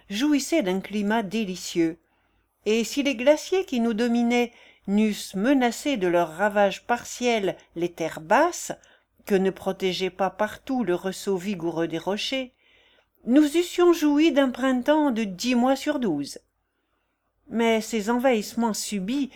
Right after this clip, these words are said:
et pour ainsi dire mécaniques de l'âpre hiver au milieu de notre station tempérée ajoutaient au pittoresque et à l'étrangeté du site.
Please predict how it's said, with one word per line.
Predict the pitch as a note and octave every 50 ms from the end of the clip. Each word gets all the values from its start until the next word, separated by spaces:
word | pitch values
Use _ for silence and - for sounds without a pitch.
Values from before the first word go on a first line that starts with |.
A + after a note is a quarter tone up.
| - - _ -
et | F#3+ G3
pour | G3 A3 A3 G#3+
ainsi | A3 G#3+ G#3 - A3+ G3
dire | F3+ G3+ G#3 G3 G3 F3
mécaniques | F3+ G#3+ B3+ - - - G#3 G#3 A#3+ D#4 F4+ E4+ _ _ - F3 _ _ - _ _ _
de | E3+ E3+ G3+
l'âpre | G3+ G3 A3 A#3 A#3 A3+ - - G3 -
hiver | - G#3 G3+ F#3 F3+ A3 B3 C#4 D4 D4 C4+ - - -
au | - F#3 F#3+
milieu | G3 G#3 G#3 G3 G3+ G#3+ A3+ A#3
de | G3 F3+ F3
notre | F3+ F#3 F#3 F#3 - - F3+
station | F3+ - - G3 F#3 - - G3+ F#3+ F#3+
tempérée | - - G#3 G#3 G3+ A3+ A3+ A3+ - B3+ C4 C#4 _ _ _ _ _ _ _ _ _ _ _ _
ajoutaient | - C4+ D#4+ E4 E4 F4 E4 - D4 D#4 D#4 E4
au | D4+
pittoresque | D4 - C4+ B3+ - B3+ A3+ G3 E3+ E3 F#3 A3 - - _ - G#3+ - - _ _
et | - G#3+ G#3+ G#3
à | G3+ G3+
l'étrangeté | G3+ A3+ A3 - - A3 A3 G#3 A3+ G#3+ - A#3 A3+
du | G#3 B3+ C#4
site. | - - - D4 C4 - _ -